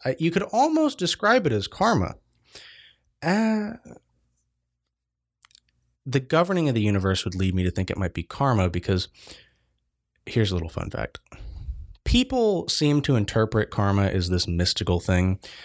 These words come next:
but in reality, in, in all of Hindu philosophy,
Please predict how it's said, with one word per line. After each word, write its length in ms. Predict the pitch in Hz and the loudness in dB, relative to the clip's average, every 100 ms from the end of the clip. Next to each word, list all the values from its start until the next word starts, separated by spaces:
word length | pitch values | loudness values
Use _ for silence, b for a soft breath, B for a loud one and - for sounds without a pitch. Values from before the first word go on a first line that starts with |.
| B B _ | B B _
but 120 | 123 | 0
in 200 | 127 123 | 2 0
reality, 720 | 123 147 156 170 160 123 117 - | 0 2 4 4 4 2 0 0
in, 280 | 110 104 104 | 0 0 0
in 160 | 104 | 0
all 300 | - 113 113 | 2 2 4
of 260 | 101 - - - - - - - _ _ - | 2 0 -12 -18 -18 -16 -18 -20 _ _ -6
Hindu 380 | - 101 95 90 | -2 0 2 0
philosophy, 640 | 87 87 90 - 85 | -2 -2 -4 -6 -8